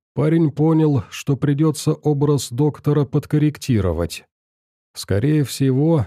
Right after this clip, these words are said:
понял он, — этот доктор Саша не такой простой тип.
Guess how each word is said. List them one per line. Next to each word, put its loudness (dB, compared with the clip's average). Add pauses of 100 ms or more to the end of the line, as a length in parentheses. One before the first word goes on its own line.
(140)
понял 0
он, — -2 (520)
этот -2
доктор 0
Саша 0
не 2
такой 0
простой 0
тип. -2